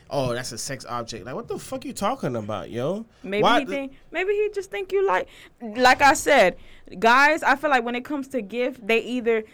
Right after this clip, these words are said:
Speaker 2: they either connect with your friends or whatever, or they feel as if, "Okay, the female's on this type of trend, trend, okay, let me get her this."
Speaker 1: But that, that,
Speaker 2: So
Speaker 1: it,
Speaker 2: I
Speaker 1: it
Speaker 2: feel
Speaker 1: makes no
Speaker 2: like
Speaker 1: sense, 'cause like I say, like, yo,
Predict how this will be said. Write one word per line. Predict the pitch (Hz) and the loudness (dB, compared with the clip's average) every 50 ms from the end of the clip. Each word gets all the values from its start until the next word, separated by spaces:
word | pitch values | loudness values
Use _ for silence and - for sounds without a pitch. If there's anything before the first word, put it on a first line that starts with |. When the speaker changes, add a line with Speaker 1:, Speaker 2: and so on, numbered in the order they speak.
| _ _ _ _ - | _ _ _ _ 0
Speaker 2:
they | 226 262 262 | 2 2 2
either | 262 233 226 220 | 2 0 -2 -2
connect | 220 - 233 202 208 233 240 - | 0 -2 -2 0 0 -2 -2 -4
with | 254 285 - - | -6 -6 -4 -2
your | 269 254 | -2 -2
friends | 254 - - 254 247 240 240 240 233 | -2 -4 -4 -4 -4 -2 -4 -4 -2
or | 233 214 | 0 2
whatever, | 220 220 226 226 220 208 226 | 2 4 4 4 4 2 0
or | - 156 196 220 | 0 2 2 2
they | 220 214 226 | 4 2 2
feel | 220 - 240 226 | 0 0 2 2
as | 220 214 208 214 | 2 2 2 0
if, | 226 202 202 - - - _ | -2 -2 -4 -6 -16 -16 _
"Okay, | - 202 220 220 262 226 185 185 - - | -2 -2 -2 0 -2 -2 -4 -4 -6 -6
the | 185 214 | -4 -4
female's | 214 - 262 262 262 254 233 226 185 | -2 0 0 2 2 2 2 2 0
on | 202 220 226 | -2 -2 -2
this | 240 240 | -4 -2
type | - 269 254 - | 0 0 0 0
of | 226 233 | -2 -4
trend, | - - 285 247 262 277 254 - _ _ _ _ | -4 -4 -4 -2 -2 -4 -6 -8 _ _ _ _
trend, | - - 302 294 302 285 - | -8 -4 -2 -2 -2 -2 -2
okay, | - 220 214 - 233 190 | -2 -2 0 0 -2 0
let | 180 185 196 | 0 0 0
me | 208 196 | -2 -4
get | 180 185 190 185 | -2 -2 -4 -2
her | 190 190 151 151 | -4 -6 -6 -6
this." | 165 156 - - - - - - _ _ _ _ _ _ _ _ | -8 -10 -10 -12 -18 -20 -20 -20 _ _ _ _ _ _ _ _
Speaker 1:
But | - 127 120 | -8 -6 -2
that, | 135 143 135 - | -2 -2 -2 0
that, | - 165 180 - | 0 0 0 0
Speaker 2:
So | 190 | 0
Speaker 1:
it, | 185 | 0
Speaker 2:
I | 190 202 190 | 0 2 2
Speaker 1:
it | 185 220 | 2 2
Speaker 2:
feel | 214 208 | 2 2
Speaker 1:
makes | 202 196 196 | 2 2 2
no | 190 | 2
Speaker 2:
like | 185 165 | 0 0
Speaker 1:
sense, | - 202 202 175 | -2 -6 -6 -6
'cause | - - 135 | -6 -4 -2
like | 151 160 170 | -2 0 0
I | 180 175 | 0 -2
say, | - - 180 165 139 | -2 -2 -4 -4 -2
like, | 131 131 123 107 95 | -2 -4 -4 -4 -4
yo, | 143 165 160 135 107 95 | -2 -2 -2 -2 -2 -4